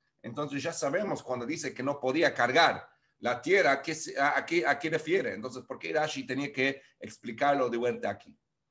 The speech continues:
Tercero, Rashi, la palabra usa la palabra mikneim, que es animales. ¿Por qué Rashi tiene que decir behemoth, animales? Como traducir, cambiar la palabra que usa el pasuk.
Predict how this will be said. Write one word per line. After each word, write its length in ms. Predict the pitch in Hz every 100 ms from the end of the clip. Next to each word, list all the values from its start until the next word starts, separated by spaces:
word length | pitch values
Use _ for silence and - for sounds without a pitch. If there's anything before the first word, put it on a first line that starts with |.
| _ _
Tercero, 720 | 110 - 196 156 127 - - _ _
Rashi, 760 | - 131 170 - 135 131 131 - _ _
la 140 | 117 123
palabra 320 | 135 165 156
usa 220 | 151 147
la 160 | 139 127
palabra 300 | 131 127 117
mikneim, 760 | 117 113 113 110 95 92 92 _ _ _ _ _ _ _ _
que 220 | - 131
es 140 | 135 -
animales. 760 | 143 170 214 185 113 95 - - -
¿Por 140 | -
qué 140 | 165
Rashi 260 | 160 156 139
tiene 200 | 143 143
que 60 | 131
decir 340 | 117 131 110
behemoth, 640 | 113 110 117 120 110 - - _
animales? 560 | 120 117 113 110 95 -
Como 540 | 113 110 113 - - _
traducir, 560 | - 120 113 - 147 110
cambiar 480 | 120 117 135 139 139 -
la 180 | 123 110
palabra 400 | 117 131 127 110
que 60 |
usa 220 | 117 110 110
el 80 |
pasuk. 360 | 107 104 - -